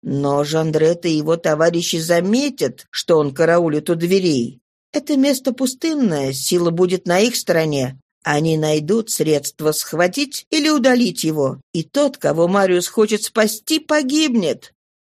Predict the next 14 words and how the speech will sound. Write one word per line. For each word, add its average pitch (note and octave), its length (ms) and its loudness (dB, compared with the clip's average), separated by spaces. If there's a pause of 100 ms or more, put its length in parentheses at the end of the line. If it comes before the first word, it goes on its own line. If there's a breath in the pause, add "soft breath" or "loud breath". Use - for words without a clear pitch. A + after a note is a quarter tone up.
Недавно D#3 520 0
пробил D3+ 380 0
час, A3+ 480 -2
а G#3+ 120 4
засада A#3 460 -2
готовится A3+ 520 -2
к A#3 80 -12
шести. - 720 -6 (400)
В D#3+ 100 2
распоряжении C#4 680 0
Мариуса C4+ 480 0
было A#3+ 320 2
пять F#3 360 -2
часов. - 560 -6